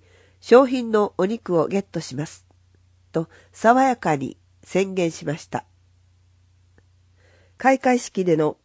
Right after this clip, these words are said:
梅花女子大学のチアリーディングの写真。大玉転がし、二人三脚、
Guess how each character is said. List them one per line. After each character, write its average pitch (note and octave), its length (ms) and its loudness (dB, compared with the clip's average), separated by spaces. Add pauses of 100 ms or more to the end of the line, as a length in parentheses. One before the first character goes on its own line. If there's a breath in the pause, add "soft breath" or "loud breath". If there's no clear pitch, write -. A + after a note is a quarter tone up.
(380)
梅 A3 280 2
花 A#3 400 2
女 A3 160 2
子 B3+ 160 -6
大 B3+ 220 2
学 G#3 260 0
の D#3 240 2 (160)
チ A3+ 200 2
ア C4 140 4
リ B3+ 160 -2
ー A#3 60 -4
デ G#3 80 2
ィ F3 80 2
ン D#3+ 60 -2
グ D3 100 -2
の C#3+ 100 -2
写 D#3+ 160 -6
真。 C3+ 300 -8 (1800)
大 G#3+ 180 2
玉 A3+ 240 0
転 F#3+ 300 -2
が D3 100 -8
し、 - 240 -16 (960)
二 G#3 100 4
人 B3 220 0
三 A#3 320 0
脚、 - 400 -6